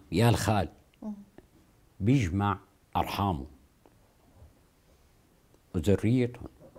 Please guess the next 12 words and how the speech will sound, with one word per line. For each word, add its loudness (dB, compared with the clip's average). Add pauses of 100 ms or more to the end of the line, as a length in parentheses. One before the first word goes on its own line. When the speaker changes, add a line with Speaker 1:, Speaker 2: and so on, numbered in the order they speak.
(460)
Speaker 2:
مم. -12 (100)
Speaker 1:
مهما 4
كان -4
عددهم. -8 (640)
آه. -6 (680)
هدول 8
بيضيفوا 4
عنده 4
في 2
البيت 4
ثلاث 4
أيام، 0